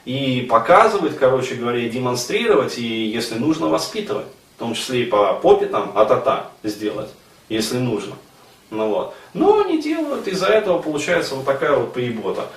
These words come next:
То есть, на самом деле, вот, э, я объясняю, я не противоречу сам себе. То есть, все четко и ясно. Если ты вот, э, эмансипированная девушка, если ты выбираешь, как говорится, там,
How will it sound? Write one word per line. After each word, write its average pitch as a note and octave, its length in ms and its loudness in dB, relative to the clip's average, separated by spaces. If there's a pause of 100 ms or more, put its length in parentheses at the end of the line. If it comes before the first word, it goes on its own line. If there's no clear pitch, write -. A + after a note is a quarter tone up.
(140)
То - 60 2
есть, C3+ 120 2
на F3 120 2
самом C4+ 300 2
деле, D#3 260 2
вот, G2+ 200 -4
э, A#2 440 -2
я D#3 180 2
объясняю, B2+ 560 -2
я F#3+ 180 0
не A3 120 -2
противоречу G#3+ 640 -2
сам B2 240 -4
себе. A#2+ 420 -6 (240)
То - 80 -2
есть, D3 140 -2
все D4 240 -2
четко A#3 340 -2
и G3+ 120 2
ясно. - 400 -2 (300)
Если A3 400 4
ты G#3 260 4
вот, G3 200 4
э, E3 380 0
эмансипированная F#3 800 0
девушка, A3 460 0
если E3+ 320 -2
ты D#3 100 -6
выбираешь, D3 520 0
как C3+ 180 -6
говорится, B2+ 1000 4
там, G2+ 600 -2